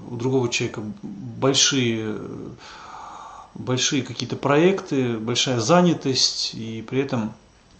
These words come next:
если хоть партнеры хотят, чтобы, а, там, партнеры, партнерши, там,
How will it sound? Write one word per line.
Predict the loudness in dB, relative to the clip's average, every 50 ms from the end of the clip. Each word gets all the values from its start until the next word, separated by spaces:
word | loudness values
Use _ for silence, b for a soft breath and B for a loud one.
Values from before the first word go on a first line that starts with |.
| _ _ _ _ _ _ _ -20 -20 -20 _ _ -12 -10
если | -10 -8
хоть | -6 -6 -6 -6 -4
партнеры | -6 -4 0 2 2 2 2
хотят, | 0 -4 -4 -4 -2
чтобы, | -2 -4 -4 -6 -4 -4 -4 -6 -6 B B B B B B B B B B B B B -16
а, | -14 -12 -12 -12 -14 -14 -12 -12 -12 -12 -12
там, | -12 -12 -10 -8
партнеры, | -8 -6 -2 0 2 4 4 2
партнерши, | 2 -2 -6 -4 -2 0 0 2 0 0 -2 -4 -6
там, | -6 -6 -6 -6 -6 -6